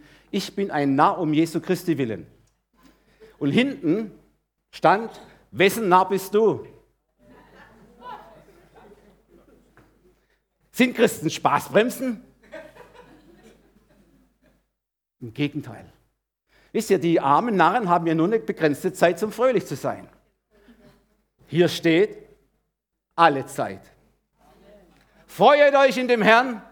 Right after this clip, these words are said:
alle Zeit und alle Wege. Ich sage euch abermals, freuet euch. Und das ist keine aufgesetzte Freude, so nach dem Motto, jetzt müssen wir einfach mal fröhlich sein, weil närrische Zeit ist.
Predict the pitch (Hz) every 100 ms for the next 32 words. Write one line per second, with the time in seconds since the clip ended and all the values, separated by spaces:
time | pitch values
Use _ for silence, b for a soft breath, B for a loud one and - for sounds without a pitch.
0 | _ _ - - - - - - 208 240
1 | 233 226 208 220 233 233 240 208 196 214
2 | 262 269 220 151 151 180 - 196 214 254
3 | 226 190 196 240 220 220 254 - - _
4 | _ _ _ - - - - - 123 180
5 | 143 120 117 110 - - - - _ b
6 | b 185 190 170 - 208 208 214 202 226
7 | 240 220 226 - 202 - 180 214 220 202
8 | 202 190 180 190 196 - 202 180 185 175
9 | 165 156 - 139 196 190 220 196 151 143
10 | 131 131 139 139 147 175 -